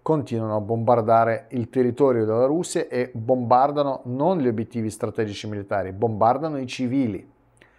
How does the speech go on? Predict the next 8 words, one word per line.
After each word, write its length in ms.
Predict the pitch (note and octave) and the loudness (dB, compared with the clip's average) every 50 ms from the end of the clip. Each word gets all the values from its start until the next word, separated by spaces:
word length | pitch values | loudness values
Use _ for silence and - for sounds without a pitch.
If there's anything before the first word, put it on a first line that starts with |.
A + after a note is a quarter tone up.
| _ _ | _ _
Questa 300 | - B2+ B2+ A#2+ - C3 | -2 -2 -2 0 2 2
è 40 | A#2+ | 4
la 120 | A#2 A#2 | 4 4
cosa 280 | - - B2+ A#2+ A2+ A2+ | 4 4 4 4 4 2
allucinante. 760 | A2 A2+ A2+ - - B2 A2+ A2+ A2 G2+ F#2+ F#2 - - - _ _ _ _ - _ _ _ _ _ _ _ _ _ _ _ | 0 0 -2 -4 -6 -6 -4 -4 -4 -4 -6 -8 -14 -16 -18 _ _ _ _ -20 _ _ _ _ _ _ _ _ _ _ _
E, 680 | - C3+ C#3 C#3 C3+ C#3 C3+ C3+ C3+ C3+ C3 C3 C3+ C3+ | 0 4 6 8 8 8 8 6 6 6 6 6 6 4
e 100 | C#3 C3+ C#3+ | 4 4 4
ovviamente 800 | C#3+ B2 C#3 E3+ D#3+ D3 D#3+ F3+ F3 A#3 G#3+ E3 - - - | 6 6 4 2 2 2 0 2 4 4 4 4 2 -4 -14